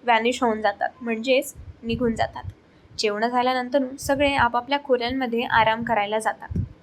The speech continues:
यश मात्र थोडासा बेचैन असतो. त्याचा संशय त्याला खूप त्रास देत असतो. सुलक्षणा सुद्धा तिच्या रूममध्ये जाऊन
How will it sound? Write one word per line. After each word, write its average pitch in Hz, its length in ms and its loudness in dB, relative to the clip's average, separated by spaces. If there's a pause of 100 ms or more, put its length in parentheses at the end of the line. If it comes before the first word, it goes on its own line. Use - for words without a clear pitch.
(760)
यश 262 380 4
मात्र 262 420 2 (140)
थोडासा 226 480 0
बेचैन 226 500 -4
असतो. - 260 -12 (360)
त्याचा 247 280 -2
संशय 247 540 -2 (120)
त्याला 220 300 0
खूप - 140 -12 (100)
त्रास 233 260 0
देत 233 220 0
असतो. - 260 -10 (800)
सुलक्षणा 285 600 -4
सुद्धा 247 520 2 (100)
तिच्या 254 260 -4
रूममध्ये 262 540 0
जाऊन 233 300 2